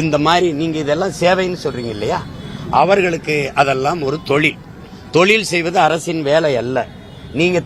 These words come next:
தனியார் முதலாளிகள்கிட்ட கொடுத்துட்டு கமிஷனை வாங்கிட்டு கையெழுத்து போட்டு பேசாம இருங்கங்கிறான். அதனால எல்லாமே தனியார் மயப்படுத்தப்படுது.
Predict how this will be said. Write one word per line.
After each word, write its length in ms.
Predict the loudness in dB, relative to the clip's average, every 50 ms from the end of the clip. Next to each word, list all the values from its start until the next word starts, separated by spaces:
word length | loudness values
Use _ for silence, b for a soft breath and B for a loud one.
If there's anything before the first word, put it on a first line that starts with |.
| 2
தனியார் 320 | 2 4 4 4 4 2 0 -2
முதலாளிகள்கிட்ட 600 | -2 0 4 4 4 4 2 -2 -4 -4 -6 -6 -6
கொடுத்துட்டு 360 | -6 -10 -10 -12 -12 -10 -8 -6 -4 -2
கமிஷனை 340 | -2 -2 -2 -2 -2 0 0 0
வாங்கிட்டு 320 | 0 -2 -2 -4 -4 -4 0 0
கையெழுத்து 340 | 2 2 0 0 -2 -4 -6 -4
போட்டு 200 | -4 -4 -4 -4 -2 0
பேசாம 400 | 0 0 0 0 0 0 0 -2 -2
இருங்கங்கிறான். 540 | -2 0 0 0 0 0 0 0 -2 -2 -4 B B B B B B B B B 2
அதனால 440 | 2 4 4 4 4 4 4 4 4 2 2
எல்லாமே 400 | 2 2 4 4 4 2 0 -2 -2 0 0
தனியார் 300 | 0 2 0 0 0 0
மயப்படுத்தப்படுது. 760 | -2 -4 -4 -4 -4 -6 -2 -2 -2 -2 -2 -4 -6 -8 -10